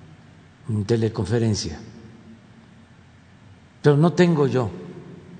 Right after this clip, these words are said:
una relación. Eh, él no me permitiría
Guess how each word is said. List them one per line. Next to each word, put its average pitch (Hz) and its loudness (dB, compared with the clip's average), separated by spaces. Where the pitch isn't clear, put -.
una 120 0
relación. 104 -2
Eh, 139 4
él 180 8
no 190 4
me 131 2
permitiría 135 2